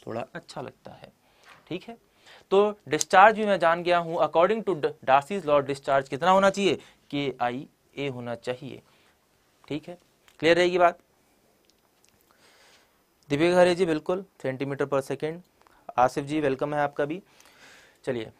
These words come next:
तो शुरू, आगे बढ़ते हैं। और सभी लोग ये बात तो अच्छे से ही जानते हैं कि ये जो हाइड्रोलिक ग्रेडियंट है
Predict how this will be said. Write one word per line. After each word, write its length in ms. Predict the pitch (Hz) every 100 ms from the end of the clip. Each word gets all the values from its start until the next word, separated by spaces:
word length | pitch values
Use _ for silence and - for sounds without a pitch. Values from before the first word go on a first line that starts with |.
| -
तो 60 |
शुरू, 340 | 139 175 202 202 -
आगे 220 | 147 160
बढ़ते 260 | 196 196 202
हैं। 160 | 202 208 _ _ _ _ _ _ _ _ _ _ _ _ _ _ - - - - -
और 120 | 175
सभी 240 | 175 202
लोग 220 | 233 226 180
ये 160 | 202
बात 240 | 202 190 190
तो 60 | 196
अच्छे 300 | 165 - 196
से 80 | 196
ही 80 |
जानते 340 | 180 147 147 170
हैं 280 | 156 151 143 - - -
कि 60 | 170
ये 80 |
जो 120 | 170 160
हाइड्रोलिक 500 | 131 139 160 214 175
ग्रेडियंट 460 | 180 185 196 185
है 180 | 175